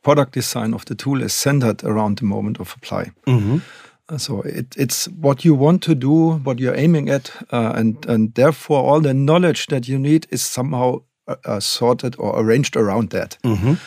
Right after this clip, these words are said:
Speaker 1: So it's the choice of the user who picks first the task or the to-do that he wants to do, and then
Speaker 2: Mm-hmm.
Speaker 1: he decides, "How deep do I have to dive into the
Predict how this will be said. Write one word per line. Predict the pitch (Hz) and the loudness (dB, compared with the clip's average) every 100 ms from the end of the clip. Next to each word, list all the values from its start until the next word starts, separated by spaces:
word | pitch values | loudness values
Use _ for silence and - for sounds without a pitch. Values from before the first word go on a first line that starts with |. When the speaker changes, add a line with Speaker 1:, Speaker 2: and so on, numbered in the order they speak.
| - - | -16 -8
Speaker 1:
So | - 110 | -2 0
it's | 90 - - | 0 -4 -8
the | - 156 127 | -8 -8 -6
choice | - 147 180 165 | 2 4 4 2
of | 135 | -4
the | - | -4
user | 127 147 175 190 160 131 117 107 _ _ _ _ _ _ _ | 0 4 4 6 4 2 -2 -10 _ _ _ _ _ _ _
who | - 151 | -4 -2
picks | - 147 - | 0 -2 -2
first | - 147 151 - _ | 0 2 2 0 _
the | - | -6
task | 113 - 120 135 - | -6 -2 -2 -2 -2
or | 110 | -4
the | 98 101 | -2 -4
to-do | 120 113 143 | -4 0 0
that | 160 165 | 0 -2
he | 170 | -2
wants | 156 160 - | -2 -4 -2
to | |
do, | 160 160 | 0 2
and | 131 120 | 2 4
then | 143 190 | 6 6
Speaker 2:
Mm-hmm. | 160 | 4
Speaker 1:
he | 156 | 2
decides, | 139 - 131 127 - | -4 -6 -6 -6 -4
"How | 139 147 | -2 -2
deep | 131 151 135 _ - _ - | -2 -4 -4 _ -20 _ -6
do | 135 117 | -2 -2
I | |
have | 95 104 - | -2 -8 -4
to | 117 101 | -6 -4
dive | - 95 139 - | -2 0 0 0
into | 143 123 - 135 | -2 -2 -4 -2
the | 123 110 | 0 -2